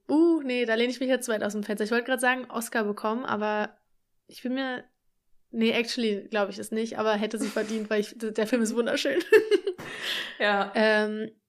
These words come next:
Speaker 1: warte mal, wo waren wir denn jetzt? Finde auch gut, dass die, dass es wieder eine kleine in den Mund Spuck-Action gab.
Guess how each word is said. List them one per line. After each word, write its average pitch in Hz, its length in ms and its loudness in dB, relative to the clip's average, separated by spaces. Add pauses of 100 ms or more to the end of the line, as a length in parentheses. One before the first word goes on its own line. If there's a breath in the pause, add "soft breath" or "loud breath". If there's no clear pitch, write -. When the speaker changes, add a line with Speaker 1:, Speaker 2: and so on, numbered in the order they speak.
(160)
Speaker 1:
warte 214 300 2
mal, 202 180 2
wo 233 160 2
waren 220 240 0
wir 214 60 0
denn 202 200 -2
jetzt? 196 460 -4 (580)
Finde 247 220 4
auch 233 80 0
gut, 254 220 2
dass 226 180 4
die, 226 260 2
dass 226 160 0
es 220 120 -2
wieder 233 140 4
eine 226 140 2
kleine 220 520 0
in 220 120 -4
den 220 140 2
Mund 254 340 0
Spuck-Action - 760 -4
gab. 277 320 0